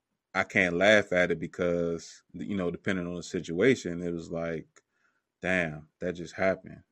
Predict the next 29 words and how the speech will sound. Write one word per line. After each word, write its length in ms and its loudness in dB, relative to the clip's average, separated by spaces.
And, 540 -10
you 100 -12
know, 240 -8
it 120 -8
coulda 180 -2
went 260 -8
left. 360 0
And, 300 4
but 120 2
when 180 2
I 100 4
tell, 380 8
when 140 2
I 60 6
tell 260 6
people 280 2
these 180 -4
stories, 640 4
it, 280 6
it 140 6
sounds 440 6
so 180 4
crazy. 680 4
It 120 -2
sounds 260 4
like 140 8
it's 160 -4
made 280 4
up, 260 4